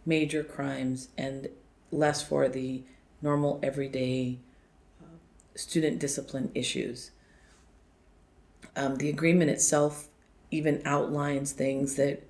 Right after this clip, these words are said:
would be considered minor incidences, and those would include, you know, use of profanity, defiance,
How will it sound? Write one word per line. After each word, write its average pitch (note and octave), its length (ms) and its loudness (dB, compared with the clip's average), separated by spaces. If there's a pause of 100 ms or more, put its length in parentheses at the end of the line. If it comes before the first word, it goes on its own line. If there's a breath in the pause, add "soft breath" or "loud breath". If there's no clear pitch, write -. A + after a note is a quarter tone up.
(260 soft breath)
would C#3+ 140 0
be D3 100 -2
considered D3+ 800 0 (1300)
minor D3 680 4
incidences, B2+ 800 -4 (140)
and C3+ 140 0
those C#3+ 260 6
would C#3 160 4
include, C3+ 560 2 (420 loud breath)
you B2+ 120 -4
know, A#2+ 300 -2
use C3+ 200 -4
of A#2+ 140 -4
profanity, C3 1000 2 (380 loud breath)
defiance, B2+ 960 4